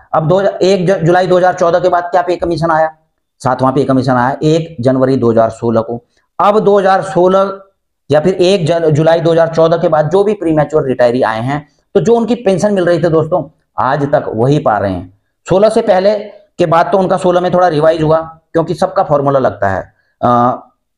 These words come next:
जो पे commission होता है, चाहे उसमें, चाहे ओआरओपी ले रहे हों, चाहे नहीं भी ले रहे हों, सभी का formula लगता है। जैसे टू पॉइंट फ़ाइव सेवन लगा था,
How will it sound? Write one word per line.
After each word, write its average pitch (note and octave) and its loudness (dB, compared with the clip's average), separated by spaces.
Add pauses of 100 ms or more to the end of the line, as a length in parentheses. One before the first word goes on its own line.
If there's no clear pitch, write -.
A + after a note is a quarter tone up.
(200)
जो C#3+ 2
पे D#3+ 0
commission C#3 -2
होता G2 0
है, G2 -4
चाहे C#3 0
उसमें, D3 -2
चाहे C3+ 2
ओआरओपी C3 0
ले B2 0
रहे C3+ 0
हों, C3 0
चाहे B2+ 0
नहीं A#2 -6
भी A#2+ -4
ले G2+ -2
रहे G2 -2
हों, G2+ -8
सभी D3+ -2
का E3 0
formula B2+ -2
लगता A#2+ -4
है। F3 -4
जैसे C3+ 0
टू C#3+ -4
पॉइंट B2 -2
फ़ाइव D#3 -4
सेवन C#3+ 0
लगा B2 2
था, D#3+ -4